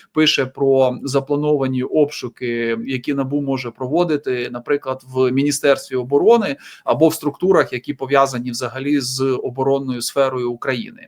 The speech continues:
І там теж можуть бути корупційні історії, на жаль, е, які, очевидно, торкнуться значної кількості, е,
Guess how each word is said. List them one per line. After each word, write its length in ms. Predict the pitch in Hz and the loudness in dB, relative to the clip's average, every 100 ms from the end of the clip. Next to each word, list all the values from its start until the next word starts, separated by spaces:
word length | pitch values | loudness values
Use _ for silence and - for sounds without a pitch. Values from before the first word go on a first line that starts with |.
| - | -6
І 100 | 143 | -2
там 220 | 175 180 | 2 2
теж 340 | 170 151 - 135 | 4 2 2 -4
можуть 300 | 135 127 131 | -6 -6 -8
бути 280 | 131 120 | -8 -8
корупційні 640 | 117 139 143 - 143 120 127 | -4 -4 -2 -4 -4 -4 -6
історії, 560 | - 220 269 247 202 - - - | -4 0 0 0 -2 -6 -12 -2
на 200 | 165 180 | 2 4
жаль, 440 | 185 185 165 151 - | 6 6 6 0 -2
е, 120 | 139 | -2
які, 280 | 139 - 220 | -2 0 2
очевидно, 600 | 180 - 139 175 165 147 | 2 0 -4 -4 -2 -6
торкнуться 760 | 139 139 156 170 - 139 127 - - - | -6 -10 -6 -6 -2 0 0 -2 -18 -10
значної 560 | 135 135 - 190 180 147 | -2 -2 0 -2 0 0
кількості, 800 | - 175 - 139 - 139 135 131 | 0 -2 -2 -6 -6 -4 -2 -2
е, 360 | 123 120 113 | 0 0 -2